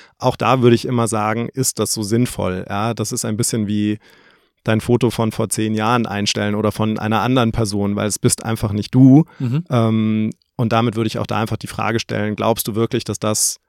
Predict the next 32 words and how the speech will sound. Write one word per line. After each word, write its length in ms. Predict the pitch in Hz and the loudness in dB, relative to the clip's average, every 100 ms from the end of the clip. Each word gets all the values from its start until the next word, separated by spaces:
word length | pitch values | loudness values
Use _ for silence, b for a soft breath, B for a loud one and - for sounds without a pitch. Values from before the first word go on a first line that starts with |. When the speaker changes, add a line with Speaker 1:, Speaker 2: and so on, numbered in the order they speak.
| _ - | _ -8
Speaker 1:
zum 180 | - 107 | -2 0
besten 320 | 110 - 107 | 0 0 -2
Date-Ergebnis 920 | 107 110 - - - 117 107 113 110 | 2 2 0 -6 -6 -2 0 -2 -4
führt? 260 | - 135 135 | 0 2 2
Weil 160 | 113 | 0
vielleicht 280 | 104 110 107 | -2 -2 -2
bist 120 | 107 | -4
du 100 | 110 | -2
wahnsinnig 440 | 107 113 135 117 117 | 2 4 4 2 2
eloquent 500 | 117 113 120 135 135 | 0 0 0 0 0
durch 120 | 107 | -2
deine 220 | 113 110 | -2 -2
Ki-, 280 | 113 113 120 | -2 -4 -4
äh, 120 | 120 117 | -4 -2
K 160 | 120 | -2
I 260 | 113 127 135 | 0 2 4
in 160 | 127 | 4
den 140 | 113 110 | 2 2
Nachrichten 640 | 113 139 123 - 135 151 | 2 2 0 0 0 0
und 140 | 135 113 | 0 -2
dann 120 | 110 | 0
trefft 240 | 131 131 | 0 4
ihr 100 | 143 | 6
euch 300 | 107 120 139 | 6 4 4
und 120 | 127 | 2
auf 120 | 113 - | -2 -2
einmal 360 | 113 120 117 | 0 0 2
ist 180 | 113 110 | 0 -2
es 100 | 117 | -4
irgendwie 380 | 120 113 117 113 | -2 -2 -2 -2
ganz 180 | 110 110 | -2 -2
anders. 460 | 117 135 120 135 | -2 0 0 -2